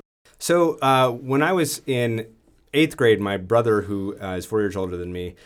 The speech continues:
was a senior in high school and was reading Hamlet. And, you know, it, by eighth grade, you know that Hamlet is a big famous somethings out there. Uh, and so we were on a family trip to the beach, and I bought a used copy of Hamlet at a bookstore that we often stopped at and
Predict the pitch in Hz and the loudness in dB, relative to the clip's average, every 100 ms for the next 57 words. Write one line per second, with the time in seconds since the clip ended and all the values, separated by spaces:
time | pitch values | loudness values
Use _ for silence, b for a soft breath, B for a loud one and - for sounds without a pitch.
0 | b - 92 92 127 117 104 101 - 92 | b -10 -8 -4 -2 -2 -2 -4 -4 -4
1 | 90 90 90 85 101 95 90 92 82 78 | -2 -2 -6 -4 -4 -4 -8 -10 -12 -14
2 | - - 101 95 92 92 b b b - | -18 -12 -8 -6 -8 -10 b b b -6
3 | 143 110 104 101 - 110 117 113 117 107 | -2 0 -2 -4 -2 0 0 0 0 0
4 | 101 107 107 110 98 110 107 101 95 95 | -2 -2 -2 -4 -4 -4 -2 -4 -4 -4
5 | 92 - _ _ _ - 101 92 101 98 | -6 -8 _ _ _ -6 -6 -6 -6 -6
6 | 92 - - - - 107 98 85 95 113 | -8 -10 -16 -10 -6 -4 -6 -8 -6 -6
7 | 107 117 95 - 92 98 123 117 104 104 | -8 -6 -6 -6 -4 -2 0 2 2 2
8 | 113 117 117 110 113 113 117 117 110 104 | 0 0 2 4 2 -2 -8 -2 0 0
9 | 98 b b 113 120 139 143 139 143 110 | -2 b b -4 0 2 2 2 -2 -8
10 | 107 117 117 - 117 101 95 104 113 - | -6 -4 -4 -6 -6 -6 0 2 2 -2
11 | 104 98 110 117 - 107 104 101 87 95 | -8 -6 -6 -6 -6 -4 -2 -2 -4 -6
12 | 92 90 87 85 92 - 92 85 82 85 | -6 -6 -8 -8 -10 -10 -8 -8 -8 -12
13 | 82 87 87 87 82 85 82 82 82 82 | -14 -14 -14 -14 -12 -12 -12 -12 -12 -14